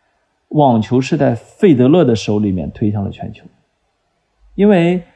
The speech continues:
其实在桑普拉斯和阿加西的年代，网球确实不是一个，呃，世界级的运动，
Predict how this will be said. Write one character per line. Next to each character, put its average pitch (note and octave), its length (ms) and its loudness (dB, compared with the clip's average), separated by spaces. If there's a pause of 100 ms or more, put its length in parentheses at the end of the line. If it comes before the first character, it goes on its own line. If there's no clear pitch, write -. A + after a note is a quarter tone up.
(120)
其 F3+ 140 0
实 F#3+ 240 2
在 E3+ 160 2
桑 F3+ 200 0
普 D3+ 60 -2
拉 D#3 160 2
斯 E3+ 180 -6
和 D3 100 2
阿 - 100 0
加 D#3+ 120 -2
西 E3 160 -4
的 D3+ 120 0
年 G#2 200 -2
代， A2 180 -2
网 G#2+ 260 -4
球 B2 200 -4 (120)
确 - 200 0
实 A#2+ 300 -2
不 D3+ 180 -2
是 A2+ 240 -6
一 G2 140 -2
个， - 360 -6 (320)
呃， - 140 -10
世 - 360 -6
界 G#2 120 0
级 F#2+ 140 -6
的 F2+ 80 -4
运 E2+ 200 -6
动， - 160 -16